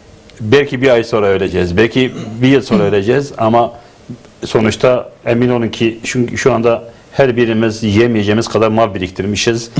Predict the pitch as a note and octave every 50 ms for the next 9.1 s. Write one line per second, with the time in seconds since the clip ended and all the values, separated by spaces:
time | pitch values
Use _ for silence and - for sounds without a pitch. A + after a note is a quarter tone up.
0 | B2 - - - - - A#2+ B2+ B2 A#2+ A2 A2 A#2 A#2+ A#2 A2+ - - - -
1 | - - - - - - - - - - - - B2 A2 A#2+ B2+ C3 B2+ B2 A#2
2 | A2 A2 G#2 G#2 G#2 G2+ - - G2+ G#2 G2+ - - A2+ A2 A2 G#2+ G2 - -
3 | G#2 G#2 G#2+ - A#2 G#2+ G#2 G#2 G#2+ - - C#3 C3 C3 D3 A#2+ A#2 - - C#3
4 | A#2 A2+ G#2 - C3+ A2+ A2 G#2+ A#2 A#2+ A#2+ A#2 - A#2 G#2 G2+ G#2 G#2+ G#2 G2+
5 | G#2 G2+ G2+ - G2 G#2+ G#2+ - - C#3+ C#3 - - - - - - - - -
6 | - - A#2 A2+ A2+ A2 G#2 A#2 A2+ G#2 A2+ A#2 G#2 G#2 G#2+ A2 A#2+ A2+ - B2
7 | A2 G2+ - - - - A2+ G#2+ G2+ - - A#2+ A2+ A2 A2 D3 D#3 C#3+ B2+ C3+
8 | D3+ - - A2 G#2 G#2+ A2 G#2+ A2 B2 B2 A#2 A2+ G#2+ G2+ - A2 G#2 G#2+ A2
9 | B2